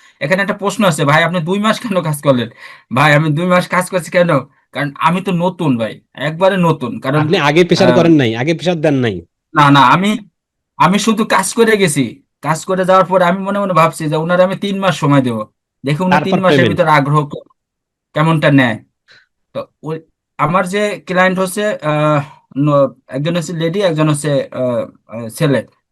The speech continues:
Speaker 2: ছেলে।
Speaker 1: তো লেডি ভাইয়ার আমাকে প্রশ্ন করতেছে যে, "কাশেম, আহ, তোমার একটা ব্যাংক কার্ড, আহ, ব্যাংকের ডি-, আহ, মানে ডিটেইলস দাও,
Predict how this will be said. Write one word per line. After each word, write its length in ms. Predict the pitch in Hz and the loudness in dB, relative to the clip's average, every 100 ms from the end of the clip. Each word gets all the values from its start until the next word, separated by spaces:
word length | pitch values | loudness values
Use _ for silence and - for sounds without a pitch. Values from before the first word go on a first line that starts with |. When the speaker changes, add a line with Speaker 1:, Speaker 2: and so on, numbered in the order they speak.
| _ | _
Speaker 2:
ছেলে। 280 | - 98 85 | -14 -12 -6
Speaker 1:
তো 180 | 135 - | -6 -2
লেডি 300 | 139 160 202 | 0 0 0
ভাইয়ার 220 | 202 233 226 | 2 2 2
আমাকে 260 | 240 208 | 0 0
প্রশ্ন 320 | 190 180 190 | -2 -2 0
করতেছে 500 | 160 143 139 135 127 | 0 -2 -4 -2 -4
যে, 360 | 127 139 135 131 _ _ _ - | 0 2 2 0 _ _ _ -6
"কাশেম, 440 | 147 147 185 127 117 _ _ _ | -4 2 4 2 -4 _ _ _
আহ, 360 | 135 135 135 135 | -4 0 2 0
তোমার 280 | 147 160 170 | -2 -2 -2
একটা 200 | 160 165 | -2 -2
ব্যাংক 320 | 143 147 143 | 0 0 0
কার্ড, 240 | 160 147 _ - | -2 -4 _ -2
আহ, 220 | 135 127 | 0 0
ব্যাংকের 540 | 143 151 147 156 139 - _ - 127 | -2 -2 -2 -4 -4 -10 _ -14 -6
ডি-, 380 | 143 143 - 139 | -6 -6 -8 -4
আহ, 100 | 127 | 0
মানে 200 | 131 131 | 0 0
ডিটেইলস 400 | 135 139 160 156 | -2 -2 -2 2
দাও, 340 | 202 139 120 | 2 2 -2